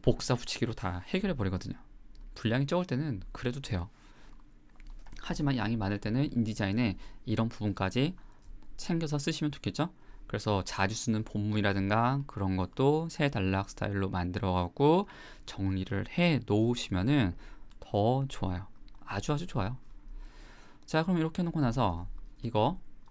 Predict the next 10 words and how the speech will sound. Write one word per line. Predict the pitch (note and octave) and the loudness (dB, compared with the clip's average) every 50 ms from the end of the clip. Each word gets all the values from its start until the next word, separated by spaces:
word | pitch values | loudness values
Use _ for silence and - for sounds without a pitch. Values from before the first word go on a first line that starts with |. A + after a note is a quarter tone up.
| - - - - - - | -14 -14 -14 -16 -18 -8
템플릿 | - - F3+ F#3 F3+ D#3+ D3+ D3 | -4 -4 -2 0 0 -2 -2 0
파일로 | - C#3+ C3 B2 | 0 0 0 0
저장할게요. | C3+ - - G#2 F#2+ F#2 F#2 - - - - - - - - - | -4 -2 -2 -2 0 0 -4 -6 -10 -12 -14 -16 -16 -16 -10 -6
일단은 | E3+ F3+ F3+ - E3+ E3+ | -6 -4 -2 -2 -2 0
원본을 | C3 A2 G2 G2+ G2+ A#2+ B2 C3 | 0 0 0 2 2 2 2 2
저장해 | C3 - G#2 F2+ A2 A#2 B2+ B2+ | 0 -2 -2 0 0 2 2 2
놔야 | G2+ G2 F#2 F2 F2+ | 2 2 2 0 0
돼요. | - F#2+ F2+ E2+ - - - - - - - - - - - - - | 0 -4 -6 -6 -6 -10 -12 -14 -18 -20 -20 -20 -20 -20 -20 -20 -6
파일 | - B2+ B2 A#2+ A#2 A#2+ C#3 E3+ E3+ - - - - - - - - - - - - - - - - - - - - - - - - - - - - - - - - - - - - - - - - - - - - - - - | 2 4 4 6 6 4 4 2 -2 -8 -12 -16 -18 -20 -20 -20 -20 -20 -20 -20 -20 -20 -20 -20 -20 -20 -20 -20 -18 -16 -16 -16 -16 -18 -20 -20 -20 -20 -20 -20 -20 -20 -20 -20 -20 -20 -20 -20 -20 -20 -20 -20 -20 -20 -20 -10
저장하기 | - A2 G#2 - G#2 F#2+ F#2 - - - C3 A#2 - - - - - | -8 -8 -4 -2 -2 -2 -2 -4 -2 0 0 0 0 -4 -8 -10 -12